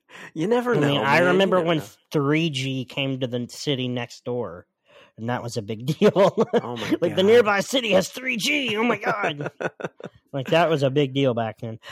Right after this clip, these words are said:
Speaker 2: Uh, you
Speaker 1: Yeah.
Speaker 2: know, uh, here, here, most places I go don't even saturate the four G network.
Speaker 1: Oh,
Speaker 2: So
Speaker 1: okay. Yeah.
Speaker 2: once they actually maximize four G,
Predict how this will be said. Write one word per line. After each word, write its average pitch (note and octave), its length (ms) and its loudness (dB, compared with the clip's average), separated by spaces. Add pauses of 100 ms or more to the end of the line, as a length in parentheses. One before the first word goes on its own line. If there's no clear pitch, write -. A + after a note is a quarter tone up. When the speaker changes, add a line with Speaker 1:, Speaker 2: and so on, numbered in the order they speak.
(140)
Speaker 2:
Uh, F3 140 -2
you F#3 60 0
Speaker 1:
Yeah. F#3 60 4
Speaker 2:
know, E3+ 240 2 (100)
uh, D3 200 -8
here, G#3+ 600 2
here, F#3+ 580 -2 (240)
most F#3+ 460 -2
places D#3+ 260 -4
I D3 160 0
go C3 240 -2
don't C3 200 -4
even A#2+ 180 -8
saturate B2+ 640 -4
the G#2 60 -12
four B2+ 260 -4
G G#2+ 160 -16
network. - 500 -20 (520)
Speaker 1:
Oh, C3 200 2
Speaker 2:
So B2+ 60 4 (540)
Speaker 1:
okay. - 80 -4
Yeah. G#2 80 0
Speaker 2:
once F3+ 240 2
they F3+ 220 2
actually D#3 420 -2
maximize C#3+ 640 -2
four D3+ 240 -2
G, D#3 360 -6